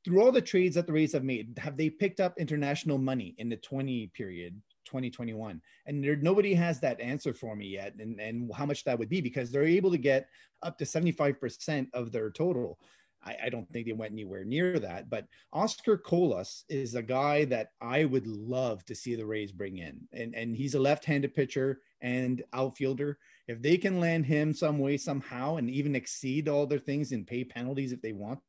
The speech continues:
to, that would be a coup, basically, for,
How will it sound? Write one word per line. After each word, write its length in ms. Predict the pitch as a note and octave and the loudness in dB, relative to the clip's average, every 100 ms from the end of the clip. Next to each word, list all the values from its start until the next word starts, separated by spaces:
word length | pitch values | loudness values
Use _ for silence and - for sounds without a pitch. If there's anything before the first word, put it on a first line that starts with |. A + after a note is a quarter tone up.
| - | -8
to, 180 | F#3 A#3 _ _ _ _ _ B2 | -8 -8 _ _ _ _ _ -6
that 200 | C3 C#3 | -2 -2
would 160 | A#2+ | -2
be 200 | A#2+ A2+ | -2 -4
a 120 | G#2 - | -4 -10
coup, 320 | - B2 F#2+ - - | -10 -8 -8 -14 -12
basically, 480 | G#2 G2+ G#2 G2+ F#2+ | -10 -10 -12 -12 -12
for, 400 | - F#2 F2 | -10 -8 -8